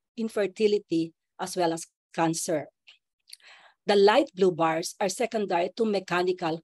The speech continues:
complications, which are your asthma, chronic back pain, your incontinence, knee osteoarthritis, physical functioning, and your sleep apnea, as well as your gastroesophageal reflux.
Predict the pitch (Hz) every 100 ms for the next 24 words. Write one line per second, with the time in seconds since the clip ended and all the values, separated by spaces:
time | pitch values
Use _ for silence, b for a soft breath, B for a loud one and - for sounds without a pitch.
0 | - 214 - 226 202 196 - 165 202 -
1 | - _ b b 214 226 - 311 196 190
2 | 165 160 - - 196 196 185 156 190 -
3 | _ _ _ _ - 185 175 196 _ 143
4 | 165 _ - 196 175 190 240 _ _ b
5 | b b _ - 165 - - 196 196 196
6 | 202 - 247 233 180 - - - - _
7 | _ - 196 220 262 - 226 - 220 175
8 | 165 - 160 156 - - 202 - - b
9 | b b _ - 269 302 214 208 - 240
10 | 185 - 160 156 170 190 _ _ _ _
11 | - 196 196 175 160 - 220 277 - 196
12 | 180 - 160 151 156 _ _ - 185 -
13 | 185 180 185 - 165 - 170 156 135 180
14 | 226 - 160 - 220 190 180 185 165 156
15 | 165 156 160 160 - 170 151 - - -